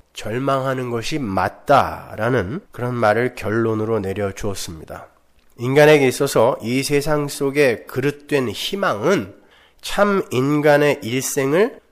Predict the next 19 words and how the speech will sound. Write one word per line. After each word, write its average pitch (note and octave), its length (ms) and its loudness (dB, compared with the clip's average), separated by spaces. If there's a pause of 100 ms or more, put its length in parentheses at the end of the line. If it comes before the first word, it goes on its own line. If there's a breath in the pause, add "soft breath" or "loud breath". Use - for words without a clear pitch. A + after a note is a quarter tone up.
(120)
그르치는 G3+ 840 -2
것이다라는 A2+ 1300 -2
그 D3+ 180 -2
선배의 F#3 440 2
말이 C#3 340 4
오래도록 B2 840 2
귀에 C#3+ 220 2
맴돌고 C3 580 0
있었는데 C#3 720 -4 (200 soft breath)
그 A#2+ 120 -14
선배가 C3 440 -2
보내준 A#2+ 340 -4
편지 B2+ 240 -8
속에 B2+ 240 -6
이 G#2+ 180 -4
시가 - 600 -6
적혀져 G2+ 600 -10
있었던 F#2+ 460 -16
것입니다. - 580 -6